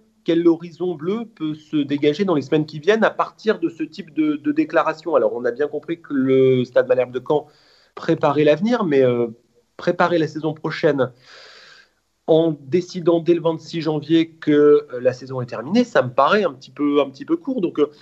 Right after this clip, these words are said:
voilà, moi, c'est un peu pour cela que je suis, euh, perplexe. Des dirigeants qui disent à un coach, tu seras plus là sauf si tu montes, un coach qui, euh, dit, bah, on va pas monter donc je serai plus là. Euh, et qui dit donc aux joueurs, bah, euh, faites sans moi, euh, la saison prochaine, pff, c'est pas facile maintenant.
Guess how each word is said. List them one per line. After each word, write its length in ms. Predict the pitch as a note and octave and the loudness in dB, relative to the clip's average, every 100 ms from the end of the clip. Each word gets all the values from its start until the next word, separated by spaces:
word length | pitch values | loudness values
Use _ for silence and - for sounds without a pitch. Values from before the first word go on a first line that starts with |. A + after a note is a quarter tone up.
| - _ | -20 _
voilà, 160 | F3 A3+ | -2 0
moi, 140 | G#3+ | 0
c'est 460 | - - _ - F#3 | -2 -12 _ 0 0
un 80 | |
peu 520 | F3+ - F#3+ F#3+ F#3+ F#3 | 0 -2 -2 0 -2 -4
pour 160 | - E3+ | -10 -8
cela 160 | - G#3+ | -4 -6
que 80 | |
je 40 | - | -6
suis, 260 | - E3 D#3 | -12 -4 -2
euh, 80 | |
perplexe. 600 | D3+ E3 - F3 G#3 - - - - - _ _ _ | 0 -2 0 2 2 -2 -20 -20 -20 -20 _ _ _
Des 80 | C#3 | -2
dirigeants 400 | D3+ F3 F3 F#3 | 2 2 2 -4
qui 140 | F3 | -6
disent 180 | E3 E3+ | -10 -2
à 80 | E3 | 0
un 60 | D#3 | 2
coach, 260 | E3+ E3+ | -2 -4
tu 140 | - E3 | -6 -4
seras 160 | E3 | -4
plus 140 | E3 E3+ | 0 2
là 120 | E3 | 2
sauf 160 | D#3+ | 0
si 140 | D#3+ D#3 | -8 -10
tu 120 | - | -8
montes, 300 | E3 F3+ G#3 | -2 -2 0
un 140 | F3 | -2
coach 340 | D#3 F3+ F3 - | 0 -2 -2 -8
qui, 280 | - E3+ E3 | -16 -4 -2
euh, 100 | D3 | -2
dit, 180 | C3+ | -4
bah, 380 | E3 D3 C#3+ C#3+ | 2 2 4 4
on 100 | C#3+ | 2
va 80 | C#3+ | 0
pas 120 | D3+ | -4
monter 220 | D#3 D#3 | -6 -6
donc 200 | E3 D3 | -6 -6
je 80 | B2+ | -10
serai 140 | C3 C#3 | -12 -12
plus 120 | D3 | 0
là. 220 | F3+ A3+ _ - - _ _ | 0 0 _ -20 -20 _ _
Euh, 280 | - D3 D3 D3+ | 0 2 2 -2
et 80 | D#3+ | -12
qui 160 | - | -14
dit 100 | E3+ | -6
donc 220 | F3+ E3+ | -4 0
aux 60 | E3+ | 0
joueurs, 240 | D#3+ F3 C#3 | 2 2 2
bah, 340 | C#3+ C#3+ C#3+ | 2 4 2
euh, 200 | C3+ C3+ | 0 -4
faites 400 | C3 E3+ - D3+ | -4 -6 -4 -6
sans 160 | C3 D3+ | -4 -2
moi, 340 | E3 E3+ D#3+ | 2 2 2
euh, 60 | C#3 | 0
la 100 | C3+ | -4
saison 220 | C#3+ C3+ | -6 -6
prochaine, 340 | C3+ C#3+ A#3+ | -6 -2 0
pff, 360 | A#3 - - - - - - | 0 -4 -14 -20 -20 -20 -12
c'est 60 | A2 | -6
pas 140 | A2 | -4
facile 260 | A3 G#3+ E3 | -4 -2 0
maintenant. 300 | A#2+ G#2 | 0 -2